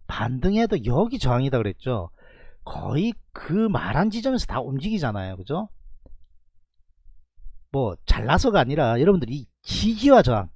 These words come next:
이평선은 단순하게 가격의 평균을 나타내는 선, 어,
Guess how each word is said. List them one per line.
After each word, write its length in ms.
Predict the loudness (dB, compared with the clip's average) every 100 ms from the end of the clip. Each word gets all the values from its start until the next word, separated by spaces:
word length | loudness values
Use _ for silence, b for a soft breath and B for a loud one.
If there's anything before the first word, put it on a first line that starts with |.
| -12
이평선은 840 | -6 2 4 6 6 6 4 4 0 b b b b 0
단순하게 560 | 0 0 4 4 4 -2
가격의 640 | -2 0 4 4 6 6
평균을 520 | 6 2 2 2 2
나타내는 560 | 4 6 8 8 4 -2
선, 280 | 2 2 2 b b b
어, 140 | 2